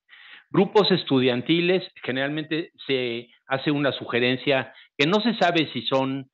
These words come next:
de la facultad o no son de la facultad, este, hicieron esto, nunca se les, eh, reconoce por su nombre,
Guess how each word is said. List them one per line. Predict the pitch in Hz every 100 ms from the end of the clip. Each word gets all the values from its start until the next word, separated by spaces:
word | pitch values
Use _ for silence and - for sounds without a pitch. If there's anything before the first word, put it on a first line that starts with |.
| _ _
de | 113 127
la | 110
facultad | - 110 113 104 131 135
o | 120
no | 117 120
son | - 135
de | 120
la | 98
facultad, | 101 - 101 - 202 226 226 _ _ _ _
este, | 123 117 - 120 113 131
hicieron | 127 - 143 143 156
esto, | 160 180 160
nunca | 156 202 220 202
se | -
les, | 131 123 117 _ _ _
eh, | 127 110 107
reconoce | 110 123 120 127 151 147
por | - 123
su | - 113
nombre, | 117 147 147 156 156